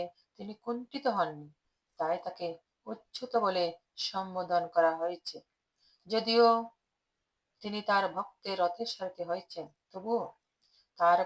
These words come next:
পরম পদ কেউ দাবি করতে পারে না। সকল অবস্থাতে তিনি হচ্ছেন পরম পুরুষ ভগবান বা সমস্ত ইন্দ্রিয়ের অধীশ্বর ঋষিকেশ। ভগবানের সঙ্গে ভক্তের সম্পর্ক মধুর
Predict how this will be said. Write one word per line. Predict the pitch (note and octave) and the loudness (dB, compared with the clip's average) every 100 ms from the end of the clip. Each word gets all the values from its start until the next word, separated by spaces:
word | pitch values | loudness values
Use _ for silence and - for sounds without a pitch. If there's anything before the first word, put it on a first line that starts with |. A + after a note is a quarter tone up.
| F#3 | 2
পরম | F3+ F#3+ F#3+ - | 2 2 -2 -2
পদ | F#3+ F3 _ _ _ _ _ | -2 -2 _ _ _ _ _
কেউ | G#3 A#3+ G#3+ | -2 0 4
দাবি | F3+ D#3+ - | 4 4 -4
করতে | D#3+ - D3+ | -8 -6 -4
পারে | D#3 D3+ | -4 -6
না। | D3 D3 _ _ _ _ _ _ _ _ _ - | -12 -18 _ _ _ _ _ _ _ _ _ -10
সকল | - G#3+ G#3+ G#3 | -8 -2 0 2
অবস্থাতে | F#3+ A3+ - A#3 G#3+ - | 2 2 2 2 0 -6
তিনি | F#3+ G3 | -10 -10
হচ্ছেন | G3 - G3 F#3 - | -10 -8 -8 -6 0
পরম | F#3+ G3 F#3+ G3 | 4 4 2 -6
পুরুষ | G#3 G3 G3 E3+ | -10 -10 -4 2
ভগবান | F#3 G3+ G3 F#3 F3 - _ _ _ - | 2 4 4 4 0 -10 _ _ _ 6
বা | F#3 F#3+ - | 8 8 4
সমস্ত | - B3+ C#4 - A#3 G3 | -4 -4 -4 -4 -2 -2
ইন্দ্রিয়ের | F#3+ F#3 G3 F#3 F3 | -4 -6 -4 0 0
অধীশ্বর | G3+ A#3 - G3 E3+ - _ _ F3 | -2 -6 -2 -2 -2 -4 _ _ -8
ঋষিকেশ। | - G#3 F3 D3+ - _ _ _ _ - | -8 -6 -4 -6 -8 _ _ _ _ -2
ভগবানের | F3 F#3+ F#3+ F#3+ F#3 - | 2 4 4 4 -2 -6
সঙ্গে | F#3 F3+ F3 | -10 -6 0
ভক্তের | E3 - - F#3 F3 - _ _ _ - | 0 -2 -6 -6 -6 -10 _ _ _ -12
সম্পর্ক | - F#3+ F#3+ F#3+ - F#3 F3+ - _ F#3+ | -8 -8 -6 -8 -2 0 0 -4 _ -10
মধুর | G#3+ A#3+ B3+ | -6 -2 -4